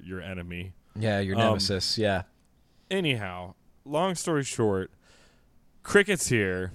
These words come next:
Speaker 1: If you look in the stands, literally, well, you should, you should watch just part of a game. If it pans to the stands, there is not, there are only Indian people <laughs> watching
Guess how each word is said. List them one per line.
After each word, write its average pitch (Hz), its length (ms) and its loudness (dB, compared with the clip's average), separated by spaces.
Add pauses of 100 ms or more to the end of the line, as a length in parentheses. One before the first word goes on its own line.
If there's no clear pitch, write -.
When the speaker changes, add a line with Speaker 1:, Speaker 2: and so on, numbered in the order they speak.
(640)
Speaker 1:
If 139 240 2
you 147 80 2
look 165 240 2
in 175 60 -2
the 143 80 -2
stands, 123 600 2 (120)
literally, 143 540 4
well, 120 260 -6
you 123 220 -2
should, 139 360 2
you 131 140 0
should 131 220 0
watch 113 360 2
just 110 220 0
part 113 240 6
of 104 80 2
a 101 60 -4
game. 104 360 -2
If - 220 -6
it - 240 -2
pans 135 300 -2
to 131 140 0
the 107 40 0
stands, 117 500 -2 (540)
there 135 200 4
is 123 180 0
not, 139 300 2 (460)
there 131 200 4
are 127 200 6
only 139 600 2 (360)
Indian 120 420 2
people 101 480 -2
<laughs> - 20 -20
watching - 500 4